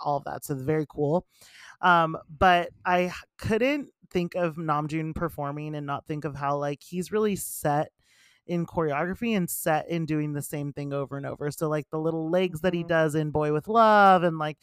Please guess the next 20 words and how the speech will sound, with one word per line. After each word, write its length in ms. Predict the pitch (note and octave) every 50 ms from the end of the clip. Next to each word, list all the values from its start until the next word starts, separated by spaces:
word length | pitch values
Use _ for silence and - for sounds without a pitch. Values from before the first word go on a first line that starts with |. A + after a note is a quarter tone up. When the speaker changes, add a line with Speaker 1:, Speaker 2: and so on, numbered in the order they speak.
| - - - - - - _
Speaker 1:
just 160 | F3+ F3+ A3
all 220 | G#3+ G#3 F3+ F3 F3
of 60 | E3
Speaker 2:
Ugh. 20 | D3+
Speaker 1:
that 220 | E3 D#3+ D3+ -
stuff, 320 | - - E3 C#3+ C#3 - -
right? 360 | D3+ D3 D3 D3+ D#3 E3 - - D3
But 260 | F3+ F3 E3+ E3 - - _
I 140 | E3+ E3 F3
have 440 | E3+ D#3 - - F3 F3+ F#3+ - -
to, 380 | - - A3 G#3+ G#3+ G#3+ G#3+ - -
Alia, 360 | E3+ E3+ F3 F3+ F3+ F3+ F3+
I 220 | F3 F3 E3 E3+ D#3+
know 260 | D#3 D#3 D3+ D3+ D#3
you're 160 | E3 E3 E3
gonna 140 | E3 F3 F3
be 80 | E3 E3+
listening 420 | E3 E3 D#3 - - D#3+ D#3+ D#3
to 60 | D#3
this. 360 | D3 D3 D3+ D3+ D3+ C#3+ -